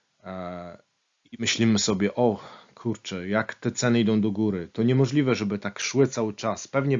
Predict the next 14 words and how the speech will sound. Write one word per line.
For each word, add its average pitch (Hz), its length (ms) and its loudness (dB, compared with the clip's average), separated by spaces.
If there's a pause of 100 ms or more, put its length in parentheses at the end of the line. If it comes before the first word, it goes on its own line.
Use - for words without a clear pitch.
za 104 160 -6
chwilę 139 300 0
będzie 117 280 2
jakiś - 280 -4
krach. - 520 0 (800)
Za 101 160 -10
chwilę 127 320 -2
to 104 100 -10
się 107 120 -8
zatrzyma, 120 680 -4
wtedy 127 360 -4
znajdziemy 107 480 -2
super 117 340 -6
okazję 123 800 -2